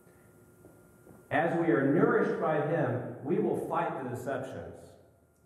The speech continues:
And in fact, the Spirit will be working in us through his word, through our relationship with him, uh, using our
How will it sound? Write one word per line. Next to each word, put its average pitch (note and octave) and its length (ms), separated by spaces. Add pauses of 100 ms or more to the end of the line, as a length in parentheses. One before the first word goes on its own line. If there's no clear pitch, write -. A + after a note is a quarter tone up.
(160)
And C3+ 140
in C3 60
fact, E3+ 500
the C3+ 80
Spirit F3 760
will C#3 100
be C3+ 120
working E3 500
in A#2+ 120
us B2 240
through B2 180
his A2+ 200
word, F3+ 440
through C3+ 120
our A2 120
relationship E3+ 600
with E3 160
him, D#3+ 240 (380)
uh, A#2 180 (120)
using D#3 500 (260)
our A2 140